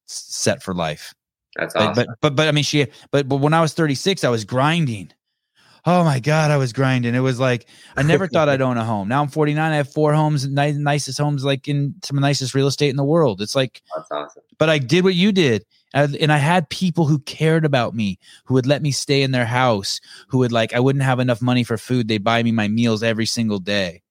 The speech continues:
Speaker 2: Mm-hmm.
Speaker 1: because I, but I was grinding. And, and, and, and I, I implore you,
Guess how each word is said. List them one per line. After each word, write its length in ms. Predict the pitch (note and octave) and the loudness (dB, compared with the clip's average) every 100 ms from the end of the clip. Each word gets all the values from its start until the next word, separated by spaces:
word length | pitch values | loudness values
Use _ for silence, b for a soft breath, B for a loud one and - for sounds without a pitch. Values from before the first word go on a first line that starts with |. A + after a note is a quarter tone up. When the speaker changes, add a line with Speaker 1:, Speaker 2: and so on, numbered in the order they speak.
| _ _ _ _ - | _ _ _ _ -18
Speaker 2:
Mm-hmm. 100 | - | -8
Speaker 1:
because 240 | A2 A#2 | -2 0
I, 120 | A#2 | 0
but 180 | A#2+ B2 | 0 2
I 60 | C3 | 2
was 160 | B2 | 0
grinding. 480 | G#2 C#3 C#3 G#2+ E2 _ _ _ - B | 0 0 2 -2 -6 _ _ _ -20 B
And, 100 | B2+ | -4
and, 340 | D3 D3 D3+ C#3 | -2 -2 -2 -2
and, 160 | D#3+ D3 | -2 -2
and 160 | D3 | -2
I, 200 | D3 C#3+ - | -2 -4 -4
I 100 | C#3+ | -4
implore 760 | D3+ C#3+ - - E3+ F#3 G#3+ | -4 -8 -10 -8 0 2 2
you, 400 | G3+ C#3+ A#2 F#2+ | 2 -2 -4 -6